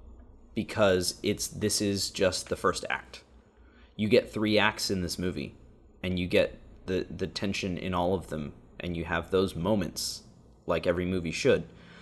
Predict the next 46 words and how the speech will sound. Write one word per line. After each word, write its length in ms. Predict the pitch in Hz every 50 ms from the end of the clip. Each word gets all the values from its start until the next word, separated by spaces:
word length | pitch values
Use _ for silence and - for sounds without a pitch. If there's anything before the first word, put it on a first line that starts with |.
| - - - - - - - -
But 100 | 117 110
also 280 | 101 104 101 - 113
at 80 | 101 87
the 60 | 92
same 260 | - - 101 95 95 90
time, 420 | - - 92 90 87 85 82 87 - -
the 180 | - 90 117 107
movie 300 | 110 113 98 107 101 95
as 140 | 92 90
a 80 | 92 87
whole 280 | - - 98 92 82 85
is 120 | 82 85
only 420 | 87 80 80 82 78 76 76 73 - -
the 80 | - -
first 320 | - - 76 73 - -
act. 260 | 78 71 - - - - - - - - - -
And 160 | - 104 95
so 80 | - 98
that's 320 | 85 90 104 113 117 - -
what 140 | 113 101
interests 400 | 90 95 98 92 - 95 - -
me 100 | 95 85
a 80 | 80 78
lot, 340 | 80 78 80 80 80 - - -
is 200 | 87 85 80 -
that 340 | - 85 82 73 - - - - - - - - - - - - - - - - - - - - - -
this, 400 | 92 90 104 101 98 - - -
this 240 | - 101 101 -
was 120 | 101 98 98
only 200 | 98 90 90 85
the 140 | 82 82 80
introduction 680 | 80 78 - 85 82 78 76 - - 85 80 78 80 - - - - - - - - -
to 100 | - -
these 180 | 90 90 80 -
characters 380 | - 92 - - - 92 82 85
and 100 | 85 82
these 180 | 80 76 -
worlds. 440 | 82 85 80 80 78 65 - - - - -
And 380 | 90 87 85 82 80 69 - - - - - - - -
having 340 | - - 104 95 98 95 92
seen 240 | - - - 107 98
the 60 | 90 85
work 280 | 85 92 92 90 -
from 400 | - - - 87 82 76 73 -
Taylor 300 | - - 92 87 85 80
Sheridan 540 | 80 - 90 85 82 85 82 80 82 76 -